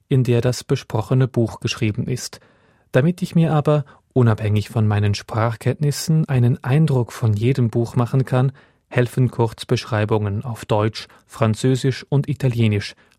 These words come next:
nicht aber auf Rätoromanisch. Da alle Rätoromanisch Sprechenden auch weitere Landessprachen sprechen,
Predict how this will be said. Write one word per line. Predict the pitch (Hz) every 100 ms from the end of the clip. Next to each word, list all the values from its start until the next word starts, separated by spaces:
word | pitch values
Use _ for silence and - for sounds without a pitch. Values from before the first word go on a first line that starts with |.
| _ -
nicht | 135 - -
aber | 156 -
auf | 170 -
Rätoromanisch. | 147 139 151 151 151 117 101 - - _ _ _ _ _ _
Da | - 123
alle | 151 160 143 120
Rätoromanisch | 120 120 113 110 110 127 120
Sprechenden | - 123 113 135 127 127
auch | 127 110 - -
weitere | 110 110 - 120
Landessprachen | 117 113 120 - - 120 120 120
sprechen, | - 135 127 143